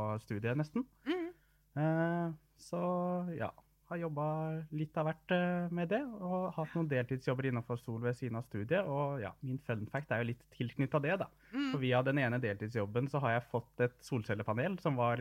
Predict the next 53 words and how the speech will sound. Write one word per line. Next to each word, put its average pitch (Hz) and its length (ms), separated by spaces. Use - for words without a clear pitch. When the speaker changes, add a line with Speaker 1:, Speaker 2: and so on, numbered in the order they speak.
Speaker 1:
knust - 520
på 139 220
glasset, 285 420
Speaker 2:
Oi. - 160
Speaker 1:
så 156 180
det 139 460
kunne 135 180
ikke 139 160
settes 160 240
opp 123 100
på 135 140
prosjektet, 156 480
så 147 160
det 147 180
står 147 220
nå 123 240
i 127 100
kjelleren 123 300
min 151 180
og 139 80
gjør 127 220
ikke - 160
noe 113 140
nytt 147 100
for 101 160
deg, 156 160
og 196 140
har 151 100
blitt 156 100
fraktet, 127 520
eh, 131 220
på 147 140
buss, 151 440
eh, 165 420
i 160 60
Trondheim, 180 520
og 175 540
ned 135 420
fra 147 140
Trondheim 110 360
til 135 140
Oslo, 160 360
og 170 60
står 135 200
nå 107 160
i 110 60
en 120 100
kjeller 107 340
på 120 160
Løren. 101 320
Så - 160
den, 143 240
Speaker 2:
Ja. 240 280